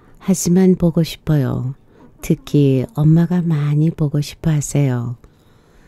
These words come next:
그리고 아빠 옷도 갈아입으셔야 하잖아요.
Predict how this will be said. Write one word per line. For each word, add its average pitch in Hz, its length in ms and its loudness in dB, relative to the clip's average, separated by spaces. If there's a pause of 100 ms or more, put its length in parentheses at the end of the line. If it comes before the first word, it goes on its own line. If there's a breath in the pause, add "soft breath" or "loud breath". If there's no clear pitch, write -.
(160 soft breath)
그리고 127 720 2 (140)
아빠 151 420 -4
옷도 147 340 -2
갈아입으셔야 143 920 0
하잖아요. 147 720 0